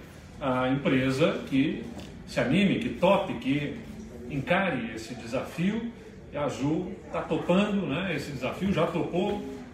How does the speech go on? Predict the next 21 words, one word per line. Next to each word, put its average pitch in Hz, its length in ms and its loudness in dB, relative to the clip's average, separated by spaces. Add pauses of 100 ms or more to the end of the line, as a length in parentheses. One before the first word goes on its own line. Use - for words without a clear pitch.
apresentando 151 760 2
voos 143 480 2
em 143 120 -4
diversas 143 460 -4
cidades 135 440 -4
do 131 80 0
interior 131 420 2
do 147 80 0
estado, 180 460 2 (400)
e - 60 -4
agora 165 260 4
avança 196 640 2 (400)
nesse 135 220 -2
sentido, 185 560 -2 (560)
encaminha 156 600 2
neste 147 280 -2
mês 143 240 0
de 123 80 -4
fevereiro 139 440 0
a 143 100 2
adesão 170 680 2